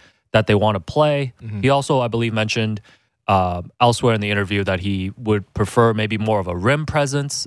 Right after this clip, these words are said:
Speaker 1: as well. Uh, any surprises to you on, on, on that wish list from Nick?
Speaker 2: No, not at all. I think he's, he's hit right on. The catch-and-shoot presence definitely is gonna be needed. Again, I'm gonna be going to the stat a,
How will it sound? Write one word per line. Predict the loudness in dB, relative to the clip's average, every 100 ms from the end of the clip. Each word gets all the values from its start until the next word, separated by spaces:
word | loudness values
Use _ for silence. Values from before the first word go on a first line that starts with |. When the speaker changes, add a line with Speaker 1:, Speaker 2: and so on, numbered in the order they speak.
| -4
Speaker 1:
as | -2 0
well. | 0 0 -2 -6 _ _ _ _ 2
Uh, | 2 4
any | 0 0
surprises | -2 2 2 2 0 -4
to | 0 2
you | 2
on, | 2 0
on, | 0 -2 0
on | 0 2
that | 0 0
wish | -2 0
list | -2 -2 -4
from | 0 0
Nick? | -2 -6 -20 _
Speaker 2:
No, | 0 2 2 0
not | 0 2
at | 0
all. | -2
I | -2
think | -4 -4
he's, | -6
he's | -6 -6
hit | -2 -4 -4
right | -2 0
on. | 0 0 -2
The | 0
catch-and-shoot | 0 2 0 -2 2
presence | 2 0 -4
definitely | -2 -2 0 -2 -2 -6
is | -8
gonna | -6 -4
be | -4
needed. | -4 -2 -4 -6 _ _ _ _ -4
Again, | 0 2 0
I'm |
gonna | -2 -4
be | -2
going | -2 -2
to |
the | -6
stat | -2 0 0
a, | -2 -6